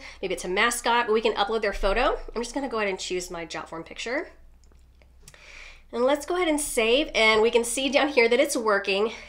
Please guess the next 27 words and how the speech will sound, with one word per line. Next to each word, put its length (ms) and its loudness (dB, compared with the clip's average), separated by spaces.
And 80 -2
if 100 -2
we 100 0
watch 320 0
her 100 -6
face, 400 -6
we 80 -6
should 320 -2
end 240 8
up 240 4
seeing 380 2
it 100 2
resembling 640 2
me. 280 -2
And 320 4
there 120 8
you 140 4
have 200 6
it. 140 4
Now, 280 8
if 140 4
you 240 0
choose 520 -2
to 420 -4
not 340 2
have 320 -6
that, 300 -4